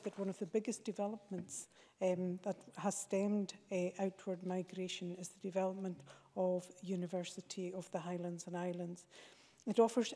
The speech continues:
excellence in many of its institutions, and she spoke about North Highland College, but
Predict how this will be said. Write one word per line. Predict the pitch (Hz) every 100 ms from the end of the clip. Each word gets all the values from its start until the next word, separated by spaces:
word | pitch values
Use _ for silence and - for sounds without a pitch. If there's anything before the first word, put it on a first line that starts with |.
| -
excellence | 233 - - 226 208 185 - -
in | 185 185
many | 196 208
of | 202 202
its | -
institutions, | 185 175 139 - - 202 233 214 -
and | 180
she | 165 220
spoke | 190 - 190
about | 175 185 185
North | 190 185 185
Highland | 190 185 180 180
College, | - 185 185 180 -
but | 185